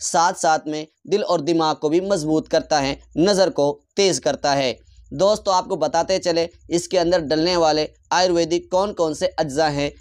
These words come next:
कौन कौन सी दवाएं हैं। दोस्तों, इसके अंदर सफ़ेद मूसली, काली मूसली, सतावर, जावत्री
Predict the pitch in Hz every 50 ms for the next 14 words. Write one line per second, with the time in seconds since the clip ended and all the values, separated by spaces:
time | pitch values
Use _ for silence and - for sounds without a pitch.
0 | - - - 185 196 214 220 202 - 175 165 151 143 - 180 190 170 175 180 165
1 | 156 147 139 143 139 123 101 - - - - - - 151 180 190 190 208 202 196
2 | - - 185 175 165 165 170 170 - - _ _ - - - 175 156 - 185 185
3 | 185 160 165 165 156 - 135 135 139 139 143 - _ _ _ - - - 156 165
4 | 180 190 190 190 180 170 160 - - 107 120 131 127 - _ _ - - - -
5 | - 180 175 - 185 175 170 160 151 143 131 - - _ _ _ _ - 123 160
6 | 170 170 180 175 - - 170 151 147 139 131